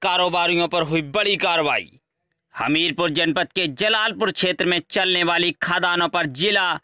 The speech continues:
अधिकारी अभिषेक प्रकाश के आदेश अनुसार एआरटीओ ने बड़ी कार्रवाई करते हुए बालू से लदे अट्ठाईस ट्रकों को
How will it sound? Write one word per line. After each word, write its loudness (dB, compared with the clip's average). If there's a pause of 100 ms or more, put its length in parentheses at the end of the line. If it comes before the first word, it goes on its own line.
(480)
अधिकारी 0
अभिषेक -4
प्रकाश 0
के 0
आदेश 0
अनुसार 2 (800)
एआरटीओ 2
ने 4
बड़ी 0
कार्रवाई 2
करते 0
हुए 4
बालू 2
से 0
लदे 2 (400)
अट्ठाईस 0
ट्रकों 2
को 2